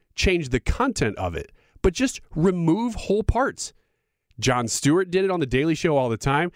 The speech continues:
That's why people started recording their entire interviews with him, and they stopped inviting those people. That is what happens on these shows, is that they record them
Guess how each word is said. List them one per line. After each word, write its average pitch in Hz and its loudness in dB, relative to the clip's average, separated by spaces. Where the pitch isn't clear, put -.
That's 127 0
why 131 2
people 147 0
started 127 -2
recording 151 0
their 117 2
entire 143 0
interviews 120 0
with 104 0
him, 107 0
and 170 2
they 185 2
stopped 185 0
inviting 135 -2
those 110 -2
people. - -2
That 151 0
is 151 0
what 151 2
happens 123 -2
on 113 0
these 113 0
shows, 104 2
is 107 0
that 107 -2
they 107 4
record 185 2
them 98 -4